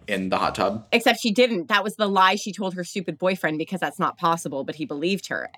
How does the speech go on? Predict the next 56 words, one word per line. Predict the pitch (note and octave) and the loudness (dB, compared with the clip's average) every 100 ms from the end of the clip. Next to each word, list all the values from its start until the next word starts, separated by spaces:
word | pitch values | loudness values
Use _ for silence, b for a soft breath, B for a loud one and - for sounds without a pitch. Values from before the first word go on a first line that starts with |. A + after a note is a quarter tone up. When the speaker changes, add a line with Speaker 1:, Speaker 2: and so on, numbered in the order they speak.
| - | -14
Speaker 2:
But, | F3 F#3 | 0 2
like, | F3 | 4
Speaker 1:
'Cause | - | 4
he | G#3 | 4
Speaker 2:
people | G#3+ | 4
Speaker 1:
was | |
Speaker 2:
didn't | A3 - | 4 2
Speaker 1:
dumb. | F3 | 4
Speaker 2:
watch | G3+ - | 2 0
that | D3 - | -4 -4
far. | A2+ F2+ | -4 -2
Yeah. | F#3+ G3+ D3+ A#2 b b - | 2 4 4 2 b b 2
You | |
Speaker 1:
Cory | G#3+ A#3+ | 6 8
Speaker 2:
can't | A#3+ | 8
get | B3 | 4
Speaker 1:
Monteith, | - | 2
Speaker 2:
pregnant. | G3+ - C3 - | 2 2 -2 -6
She | G3+ | -6
Speaker 1:
that | F3+ | 2
Speaker 2:
cheated | C4 G3+ | 2 4
Speaker 1:
was | |
Speaker 2:
on | D3+ | 2
Speaker 1:
his | F3+ | 0
Speaker 2:
him. | C3 | -2
Speaker 1:
name. | |
Speaker 2:
That's | D#3+ E3+ | -2 -2
how, | C#3+ C#3 - | -4 -4 -4
yeah. | A#2 - | -4 0
Speaker 1:
Yeah. | F#2 A#1 - - _ _ - | 2 2 0 -8 _ _ -2
Speaker 2:
Okay. | F3 G#2 - _ _ _ _ | 0 0 -2 _ _ _ _
I | G3 | 4
would | A3+ C4+ | 6 4
say, | D4 C4+ - | 4 4 4
first, | C#4+ D4+ D4+ | 2 2 2
maybe | D4 | 0
we | D4 | 0
should | C#4+ A3+ | 0 -2
list | A3+ | -2
the | G#3+ | -2
conventional | G#3+ G3+ F3 F3 - A3+ | -2 0 0 0 2 2
ways | A#3 B3+ - | 4 2 0
to | B3+ | -2
get | B3+ | 0
an | |
S | C4 B3+ | 0 -2
T | - C4 | 0 2
I, | C4+ | 4
and | D4+ | 2
then | F#3 | 0
maybe | F3+ E3+ | 0 2
we'll | F3 E3 | 2 2
be | D#3 | 2
able | D3 D3 | 0 0
to | D#3 | -2
brainstorm | B2 D#3 C3+ - D3 | 0 -4 -2 -2 -2